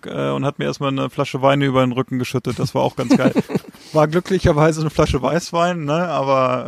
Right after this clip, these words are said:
Speaker 1: ähm, und ich hatte ein weißes Hemd an, also Rotwein wär ka-, das wär No-Go gewesen den Abend, ne? Aber, ähm, ja, vielleicht habt ihr auch eine lustige Geschichte und könnt die einfach beim nächsten Mal uns zutragen, dann hören wir uns das mal an. Also,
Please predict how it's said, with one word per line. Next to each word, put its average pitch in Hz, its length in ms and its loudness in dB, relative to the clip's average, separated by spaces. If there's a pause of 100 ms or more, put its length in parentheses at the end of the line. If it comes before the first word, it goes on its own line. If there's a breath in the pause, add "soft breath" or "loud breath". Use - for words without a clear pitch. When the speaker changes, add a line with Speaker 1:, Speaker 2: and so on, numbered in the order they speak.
(140)
Speaker 1:
ähm, 127 140 -6
und 151 220 -4
ich 139 100 -2
hatte 147 140 0
ein 143 60 -2
weißes 135 320 2
Hemd 147 180 0
an, 139 220 0
also 131 220 -2
Rotwein 135 340 0
wär 127 120 0
ka-, 139 220 -2 (760 loud breath)
das 131 180 -2
wär 135 120 4 (220)
No-Go 139 380 2
gewesen 127 380 0
den 120 120 2
Abend, 123 300 0
ne? 135 100 0
Aber, 131 520 -2
ähm, 127 280 -6 (120)
ja, 143 160 0
vielleicht 147 240 0
habt 170 140 0
ihr 165 80 2
auch 170 80 4
eine 180 80 4
lustige 175 380 0
Geschichte 170 480 -2
und 147 120 -2
könnt 147 160 -2
die 143 60 0
einfach 139 200 -2
beim 139 140 0
nächsten 143 240 -2
Mal 139 380 0 (1040 soft breath)
uns 139 280 0
zutragen, 120 540 -2
dann 127 400 -4 (580)
hören 131 120 0
wir 127 80 4
uns 123 100 2
das 135 140 0
mal 151 140 2
an. 117 140 0 (260)
Also, 120 400 0